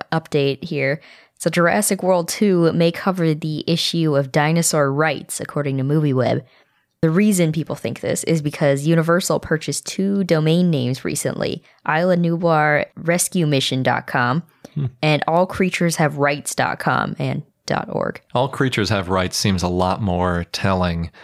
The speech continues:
Speaker 2: than Isla Nublar Rescue, 'cause that seems like you could just be rescuing someone from there. But
Speaker 1: But when you combine the two.
Speaker 2: Yeah.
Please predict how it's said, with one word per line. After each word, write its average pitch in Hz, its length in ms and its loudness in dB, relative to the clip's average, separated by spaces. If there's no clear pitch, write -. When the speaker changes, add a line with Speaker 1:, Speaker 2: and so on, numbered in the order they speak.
Speaker 2:
than 92 360 0
Isla 92 300 -2
Nublar 90 640 0
Rescue, 90 540 -2
'cause 98 160 -2
that 123 140 2
seems 104 220 2
like 92 140 0
you 85 100 -6
could 98 140 -2
just 92 240 -4
be 95 80 0
rescuing 90 640 -2
someone 95 480 0
from - 280 -4
there. - 300 -6
But - 300 -4
Speaker 1:
But 156 120 2
when 156 140 2
you 139 100 2
combine 147 560 0
the - 80 -2
two. - 220 -6
Speaker 2:
Yeah. 87 420 0